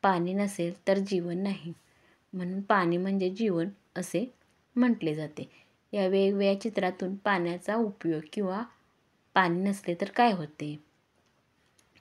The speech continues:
हे दाखवून देण्याचा प्रयत्न केलेला आहे. समजलं बालमित्रांनो? आता आपण पाहू माझी कृती. येथे रंग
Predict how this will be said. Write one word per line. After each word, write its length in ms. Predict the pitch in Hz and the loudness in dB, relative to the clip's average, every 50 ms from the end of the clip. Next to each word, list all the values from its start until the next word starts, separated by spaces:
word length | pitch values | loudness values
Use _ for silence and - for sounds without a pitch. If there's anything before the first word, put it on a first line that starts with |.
| _ _ - | _ _ 2
हे 200 | 202 196 202 269 269 - _ - - | 2 2 2 2 -2 -8 _ -6 -4
दाखवून 380 | 214 202 202 - - 185 190 | -4 -4 -4 -6 -6 -6 -4
देण्याचा 400 | 190 196 190 185 185 196 - 240 311 302 - _ _ _ _ _ _ _ _ _ - | -4 -4 -6 -6 -8 -6 -6 -8 -8 -8 -12 _ _ _ _ _ _ _ _ _ -2
प्रयत्न 360 | 208 196 185 185 - 190 196 196 | 0 0 0 0 -2 -6 -4 2
केलेला 360 | - 285 269 214 180 170 170 | 4 4 6 4 2 0 -4
आहे. 200 | 175 160 - 160 156 - _ _ _ _ _ _ _ _ _ _ - - | -6 -8 -12 -16 -18 -18 _ _ _ _ _ _ _ _ _ _ -6 -4
समजलं 380 | 208 202 196 196 196 202 208 | -2 -2 -2 -2 -2 -2 -2
बालमित्रांनो? 680 | 208 202 202 196 196 196 196 - 214 202 208 208 214 269 277 - _ _ _ _ _ _ - | -2 -2 -2 -2 -4 -4 -4 -4 -4 -4 -4 -4 -4 -6 -6 -8 _ _ _ _ _ _ -2
आता 280 | 196 196 190 - 185 | -2 -2 0 0 0
आपण 320 | 175 170 170 - 220 240 262 - _ _ _ _ _ _ | -2 -2 -4 -4 -4 -4 -4 -6 _ _ _ _ _ _
पाहू 280 | 240 226 196 160 165 165 - _ _ _ _ _ _ | 4 4 4 2 -4 -10 -14 _ _ _ _ _ _
माझी 380 | - 208 196 190 175 175 175 180 | -4 -2 -2 -2 -4 -4 -4 -6
कृती. 480 | 190 - - 277 269 269 - - 202 - - _ _ _ _ _ _ _ _ _ _ _ _ _ - - | -6 -2 0 0 0 0 -2 -6 -6 -6 -10 _ _ _ _ _ _ _ _ _ _ _ _ _ -16 -8
येथे 520 | - 175 196 196 196 - 180 185 240 240 - _ _ _ _ - | -4 -2 -2 -2 -2 -2 -2 -2 -4 -8 -14 _ _ _ _ -4
रंग 320 | 208 214 208 196 196 190 | -2 0 0 0 0 0